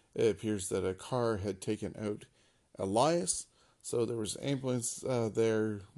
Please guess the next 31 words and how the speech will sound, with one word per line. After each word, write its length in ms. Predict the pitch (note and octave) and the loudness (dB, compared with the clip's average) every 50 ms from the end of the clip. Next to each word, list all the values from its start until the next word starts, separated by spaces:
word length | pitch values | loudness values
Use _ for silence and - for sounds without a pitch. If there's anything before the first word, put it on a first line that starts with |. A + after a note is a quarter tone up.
| - - - | -18 -12 -6
loading 360 | B2+ A#2+ A#2 G#2+ A2+ A2 G#2+ | -2 -2 0 0 0 -2 -2
up 120 | G#2 G2+ - - | -2 -4 -6 -8
Elias 640 | - - G#2 G#2 A2 B2 B2+ B2 B2 A#2+ A2 - | -6 -4 -2 -2 0 0 0 0 -2 -2 -4 -4
and 100 | - G2+ | -6 -6
taking 260 | - A2+ G#2 G#2+ G2 F#2 | -6 -6 -6 -6 -8 -8
care 240 | - - G#2 G#2 | -6 -4 -2 -2
of 120 | F#2+ G2+ - | -2 -4 -4
him 220 | - C#3 C3+ B2+ | -6 -4 -4 -2
medically. 520 | B2+ B2+ B2+ B2+ B2 - - C3 C3 A#2+ B2 - _ - _ - - _ _ _ _ - | -2 -2 -2 -2 -4 -2 0 0 0 0 -2 -8 _ -20 _ -20 -20 _ _ _ _ -2
Renee 340 | A#2+ A#2 A#2 B2 B2 B2 A#2+ | 0 2 2 4 4 4 2
was 180 | A#2 G#2 G2 | 0 -2 -4
trying 220 | - - A2 G#2+ G2 | -4 -4 -4 -4 -4
to 60 | - | -4
figure 200 | G2+ G#2+ G#2 G#2 | -4 -2 0 0
out 60 | G2+ | 0
what 100 | - - | 0 -4
was 120 | - G#2+ | -8 -8
going 340 | - B2 A#2 A2+ A2+ A2+ A#2 | -6 -4 -2 -2 -2 -2 -4
on. 340 | A#2+ B2 B2 B2 B2+ A#2 A#2 - _ _ _ _ _ _ _ _ _ _ _ _ _ _ _ _ _ _ _ _ _ _ _ _ _ _ _ _ _ _ _ _ _ _ _ _ _ - - _ _ _ _ _ - | -4 -4 -4 -4 -4 -6 -8 -12 _ _ _ _ _ _ _ _ _ _ _ _ _ _ _ _ _ _ _ _ _ _ _ _ _ _ _ _ _ _ _ _ _ _ _ _ _ -20 -20 _ _ _ _ _ 2
Braun 240 | A#2+ A2 G#2+ G#2 | 2 2 2 0
Strowman 500 | F#2+ - - - D3 D3+ D3 C#3+ C#3 C3+ | 0 -2 2 2 2 4 4 2 0 0
was 140 | B2+ A#2+ A2 | 0 0 0
apparently 520 | A2+ G2 - A#2 B2 A#2+ E2+ G2 A#2 A#2 A#2 | -2 -2 -2 -2 -2 -2 -2 -2 -2 -2 -2
an 180 | A2 A2 A2 - - | -2 -4 -4 -6 -8
eyewitness. 760 | A2+ A#2+ A#2+ A#2 A2+ A2 B2 B2 - - B2+ A#2+ A2+ - - | -4 0 0 0 2 2 0 0 0 0 -2 -2 -2 -2 -2
He 160 | G2+ G2+ G2 | -2 -2 -4
saw 380 | F2 - - G2+ G2 G2 G2+ F#2+ | -4 -2 -2 0 0 0 -2 -2
somebody 580 | F#2 - A2+ G#2 G2+ G#2 G#2 G2 G2 F#2+ F#2 - _ _ _ _ _ _ _ _ - | -4 -4 -4 -4 -2 -2 -2 -2 -4 -6 -8 -10 _ _ _ _ _ _ _ _ -10
get 280 | - A#2+ G#2+ G2 - - _ _ - _ _ - | -4 -2 -2 -2 -4 -8 _ _ -20 _ _ -20
hit 500 | - - - C#3 C#3 B2+ - - - - _ _ _ _ _ _ _ - | -12 -4 0 0 0 0 0 -4 -16 -20 _ _ _ _ _ _ _ -8
and 580 | A#2+ A2+ G#2+ G#2 G2+ G#2 G2+ G2 G2 F#2 - - | -6 -4 -4 -4 -4 -4 -4 -6 -6 -8 -10 -16